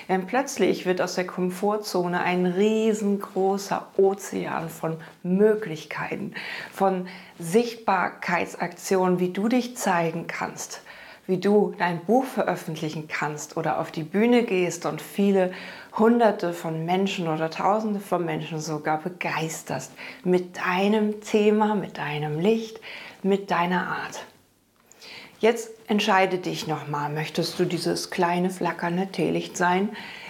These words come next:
in deinem Adventskranz oder möchtest du ein Leuchtturm sein, der wirklich für seine Vision aufsteht?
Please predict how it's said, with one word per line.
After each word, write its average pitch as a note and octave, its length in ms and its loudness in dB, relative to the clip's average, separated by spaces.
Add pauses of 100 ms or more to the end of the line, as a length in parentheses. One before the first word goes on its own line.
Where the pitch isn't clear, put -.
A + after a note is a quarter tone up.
(120)
in F3+ 380 2
deinem F#3 340 2
Adventskranz F#3 1300 0 (100)
oder G3 340 4
möchtest F3+ 580 -2
du F3+ 200 2
ein F3+ 360 -2
Leuchtturm F3+ 560 0
sein, D#3+ 280 -2 (380)
der F3+ 120 4
wirklich G#3+ 340 2
für G3+ 140 4
seine F3 340 2
Vision F3+ 540 4 (100)
aufsteht? - 720 -4